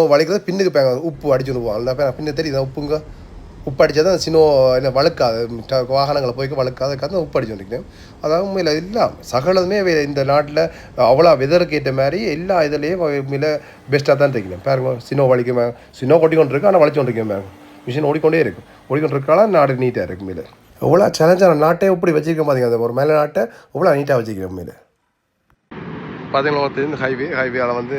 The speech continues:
இங்க நாங்க பார்க்கணும்னு நினைக்கிறோம். இங்க பாருங்க, கூடுதலா எல்லா இடம் இந்த குப்பை தொட்டி தான் கூடாது, எல்லா இடம் வச்சிருக்கேன் பாருங்க. ரெண்டா விளக்கு இந்த சுத்தமா கிளீன், நாடு கிளீனா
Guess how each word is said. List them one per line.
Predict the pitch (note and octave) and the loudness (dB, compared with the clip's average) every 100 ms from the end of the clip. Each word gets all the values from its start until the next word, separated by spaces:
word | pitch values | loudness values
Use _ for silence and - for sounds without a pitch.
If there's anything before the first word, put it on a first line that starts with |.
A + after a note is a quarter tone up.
| B2+ | -6
இங்க | B2 A#2+ | -6 -6
நாங்க | A#2 A2+ | -6 -6
பார்க்கணும்னு | A#2 A2+ B2 A2+ | -10 -10 -10 -10
நினைக்கிறோம். | G#2 A#2 E3 - - - - - | -10 -12 -14 -16 -20 -20 -20 -8
இங்க | C#3 | -4
பாருங்க, | C3 A#2 A2 | -4 -4 -6
கூடுதலா | C3 C3+ C3+ | -8 -4 -2
எல்லா | B2+ C#3 B2+ | -2 -2 -2
இடம் | C3 C#3 | -2 -6
இந்த | A2+ | -10
குப்பை | C#3+ - D#3 C3+ B2 A#2 A2+ A2 G#2 A2 A2+ A2+ | -16 -10 -6 -4 -4 -6 -6 -6 -4 -4 -6 -6
தொட்டி | B2+ A#2 C3 | -10 -10 -10
தான் | D3+ C3 | -10 -8
கூடாது, | A#2+ G#2+ G#2+ | -8 -8 -10
எல்லா | A#2+ C#3 | -10 -8
இடம் | C3+ C#3 | -8 -8
வச்சிருக்கேன் | A2+ G#2 | -14 -14
பாருங்க. | G#2 G2 - - - - - - - - - - - - A2+ | -14 -14 -16 -18 -20 -18 -18 -18 -18 -18 -18 -16 -16 -16 -14
ரெண்டா | A#2 C#3 | -8 -6
விளக்கு | B2 B2 A#2+ | -6 -8 -8
இந்த | A2 G#2 - | -6 -8 -8
சுத்தமா | - - C#3+ A2+ | -14 -10 -8 -6
கிளீன், | G#2 C3+ B2+ | -6 -4 0
நாடு | B2 C#3 | -2 -2
கிளீனா | B2+ B2 | -4 -4